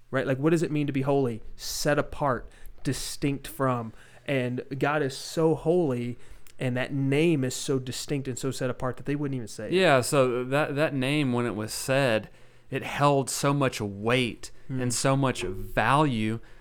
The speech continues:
Speaker 2: that there was almost a limitation to even saying that because of his pureness and
Speaker 1: Mm-hmm.
Speaker 2: his, his holiness. And I, I do think, and it's one of the things I like about the English translation of the scriptures, they've captured that
Speaker 1: Yes.
Speaker 2: by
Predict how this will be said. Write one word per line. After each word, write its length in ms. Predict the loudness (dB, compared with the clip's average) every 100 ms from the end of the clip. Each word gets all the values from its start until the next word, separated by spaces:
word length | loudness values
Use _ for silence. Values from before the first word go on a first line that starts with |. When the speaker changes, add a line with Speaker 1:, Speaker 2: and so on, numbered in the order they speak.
| -8
Speaker 2:
that 160 | -2
there 100 | 2
was 160 | 2 2
almost 360 | 2 2 0 0
a 40 |
limitation 960 | 0 2 2 0 0 0 0 0 -2
to 120 | -2 -2
even 400 | -2 -2 -2 -4
saying 720 | -4 -2 0 2 4 2 2
that 260 | 2 0 -2
because 400 | -4 0 0 2
of 260 | 0 -2 -8 -18 -18 -20 -20 -18 -6
his 160 | -6
pureness 680 | -4 0 2 4 2 -2 -2
and 140 | 0 2 2
Speaker 1:
Mm-hmm. 80 | 2
Speaker 2:
his, 160 | 2 -2
his 360 | -4 -2 -2
holiness. 720 | 0 2 4 2 0 -2 -6 -12 -20 -20 -4
And 160 | -2 0
I, 220 | 2 2
I 20 |
do 200 | 4 4
think, 360 | 4 2 0 0
and 260 | -2 -2 -2
it's 280 | -2 -2 -2
one 140 | 0
of 60 | 0
the 40 |
things 220 | 0 0
I 60 | 2
like 240 | 2 2
about 240 | 2 0 2
the 120 | -2
English 240 | -2 -2
translation 540 | -2 -2 0 0 0 -4
of 120 | -4
the 80 | -6
scriptures, 520 | 0 0 0 -2 0
they've 220 | 2 0
captured 840 | -2 -2 2 2 2 0 0 0 -2 -8 -4
that 300 | 0 2 2
Speaker 1:
Yes. 280 | -2 -10 -14 -12 -14 -2
Speaker 2:
by 500 | 4 6 6 4